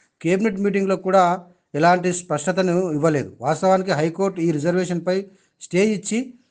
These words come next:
పాత రిజర్వేషన్ల ప్రకారమే షెడ్యూల్ను అనుసరించి ఎన్నికలు నిర్వహించుకోవాలని సూచించింది. కానీ రాష్ట్ర ప్రభుత్వం తీర్పును సవాల్ చేస్తూ సుప్రీంకోర్టు మెట్లెక్కింది. సుప్రీంకోర్టు మళ్ళీ బాల్ను హైకోర్టులో వేసింది. హైకోర్టులో స్టేను తొలగించడానికి ప్రయత్నిస్తూనే మరోవైపు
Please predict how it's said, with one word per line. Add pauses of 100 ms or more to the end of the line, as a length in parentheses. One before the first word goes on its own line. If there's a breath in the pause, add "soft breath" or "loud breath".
(260 soft breath)
పాత
రిజర్వేషన్ల
ప్రకారమే
షెడ్యూల్ను
అనుసరించి
ఎన్నికలు
నిర్వహించుకోవాలని
సూచించింది.
కానీ (420 soft breath)
రాష్ట్ర
ప్రభుత్వం
తీర్పును
సవాల్
చేస్తూ
సుప్రీంకోర్టు
మెట్లెక్కింది. (420)
సుప్రీంకోర్టు
మళ్ళీ
బాల్ను
హైకోర్టులో
వేసింది. (400)
హైకోర్టులో
స్టేను
తొలగించడానికి
ప్రయత్నిస్తూనే
మరోవైపు